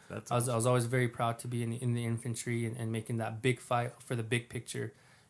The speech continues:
Speaker 2: and, um, not trying to hold, because eventually we're all gonna have to, um, get along. Maybe we don't have to,
Speaker 1: Yeah.
Speaker 2: but I feel like, um, the more, the more that we get along, the better, because that stuff's in the past. We have no control over it. Like, guys like me that's born in this generation,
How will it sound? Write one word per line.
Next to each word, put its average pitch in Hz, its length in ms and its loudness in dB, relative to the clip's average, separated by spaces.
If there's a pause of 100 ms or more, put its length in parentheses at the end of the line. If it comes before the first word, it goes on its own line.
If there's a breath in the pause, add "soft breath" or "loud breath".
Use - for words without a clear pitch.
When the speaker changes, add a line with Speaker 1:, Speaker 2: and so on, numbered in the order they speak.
(120)
Speaker 2:
and, 113 400 0
um, 110 200 -2
not 113 240 -2
trying 123 140 -2
to 113 80 -2
hold, 120 220 -4
because 160 260 0
eventually 208 460 2
we're 151 160 8
all 143 120 10
gonna 127 140 4
have 127 160 2
to, 123 220 -2
um, 117 180 0
get 117 160 2
along. 113 340 0
Maybe 151 200 2
we 151 80 4
don't 131 160 -2
have 117 300 -2
to, 127 60 0
Speaker 1:
Yeah. 117 340 6 (220)
Speaker 2:
but 131 160 8
I 120 120 8
feel 143 180 2
like, 127 340 2
um, 117 280 2
the 120 100 2
more, 135 260 4
the 131 120 -2
more 139 160 4
that 135 80 4
we 123 80 2
get 127 100 2
along, 123 240 2
the 110 80 -2
better, 110 480 0
because 117 400 0 (600 soft breath)
that 127 200 6
stuff's 143 280 6
in 135 80 4
the 117 60 2
past. 123 360 4
We 135 60 6
have 120 120 8
no 127 140 6
control 127 440 2
over 117 220 2
it. 107 140 -8 (240)
Like, 131 360 0
guys 123 260 6
like 120 160 0
me 127 340 0
that's 120 140 -2
born 120 280 2
in 120 60 2
this 120 160 0
generation, 117 560 0